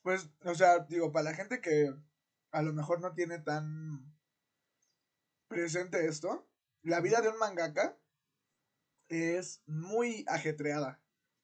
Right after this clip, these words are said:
Speaker 1: O sea, trabajan a un ritmo, eh, pues, realmente inhumano.
Speaker 2: Ridículo, güey, sí.
Speaker 1: Sí. Y, o sea, al grado de que, como ya mencionábamos hace unas semanas, Eiichiro Oda tuvo que pedir vacaciones a finales del año pasado para poder ape-,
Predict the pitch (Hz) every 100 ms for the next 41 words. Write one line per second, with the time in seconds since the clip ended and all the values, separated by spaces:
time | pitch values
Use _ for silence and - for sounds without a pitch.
0 | _ 165 156 175 165 165 151 165 175 226
1 | 196 190 170 175 165 185 233 277 _ _
2 | _ 170 156 151 143 135 127 _ _ 190
3 | 156 190 226 220 165 147 147 147 214 -
4 | _ _ _ _ _ 135 143 151 147 127
5 | 120 117 120 127 - 151 165 156 147 _
6 | _ - 185 180 185 175 180 190 190 208
7 | 202 214 196 170 208 202 190 185 220 226
8 | 277 190 196 196 196 208 196 180 165 165
9 | 190 165 147 175 180 185 185 185 185 180
10 | 165 175 165 165 165 _ _ _ 147 170
11 | 160 151 160 170 185 - 151 147 156 180
12 | 160 156 165 156 151 156 175 185 151 151
13 | 151 156 175 151